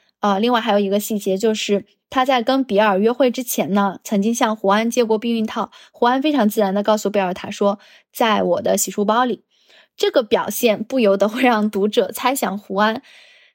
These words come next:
他就是随身带避孕套这个行为，是否就预示着他对于他跟路易莎的婚姻是不忠的。但是因为没有更多的线索，我们也并不知道答案。可能作者在这里设置这个细节，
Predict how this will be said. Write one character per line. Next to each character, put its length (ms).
他 240
就 260
是 60
随 180
身 260
带 180
避 120
孕 100
套 200
这 100
个 100
行 220
为， 240
是 220
否 340
就 320
预 220
示 180
着 160
他 380
对 200
于 240
他 280
跟 300
路 120
易 60
莎 160
的 100
婚 200
姻 220
是 220
不 160
忠 260
的。 160
但 140
是 120
因 100
为 80
没 100
有 140
更 140
多 100
的 100
线 240
索， 140
我 60
们 140
也 120
并 160
不 80
知 100
道 120
答 140
案。 300
可 140
能 120
作 140
者 140
在 140
这 100
里 240
设 160
置 80
这 120
个 80
细 220
节， 240